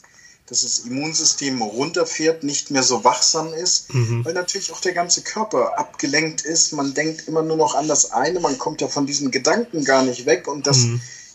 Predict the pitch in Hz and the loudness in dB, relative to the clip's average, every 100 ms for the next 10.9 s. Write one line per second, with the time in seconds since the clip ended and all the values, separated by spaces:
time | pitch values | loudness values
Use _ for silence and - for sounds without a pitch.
0 | _ - - - - 113 381 - - 127 | _ 2 4 4 2 2 4 2 0 -4
1 | 123 - - 147 156 156 185 180 160 - | -4 -6 -6 -4 -4 -4 -6 -8 -6 2
2 | 160 160 143 139 160 - - - 160 156 | 2 4 2 2 2 2 4 4 2 -2
3 | 156 - - - - - - _ _ - | -4 -6 -8 -14 -18 -18 -20 _ _ -6
4 | - 127 147 - 139 156 - 135 - 131 | -4 -2 2 4 4 2 0 -4 -4 -4
5 | 117 147 180 160 151 127 - - 147 - | -4 -4 -4 -6 -8 -6 -6 -6 -6 -2
6 | 151 160 147 - 139 156 180 170 - 127 | 0 2 2 4 4 2 -2 -4 0 2
7 | 120 127 - _ _ _ _ - - - | 2 0 -4 _ _ _ _ -18 -18 -6
8 | 135 156 - 143 139 131 - - - - | -2 0 -2 0 2 2 0 -8 -20 -6
9 | 131 - 127 131 139 139 127 - 127 110 | 0 0 0 -2 -2 -2 -2 0 -2 -2
10 | 104 127 226 - - - 127 113 | -4 -2 -2 -2 -4 -6 -6 -4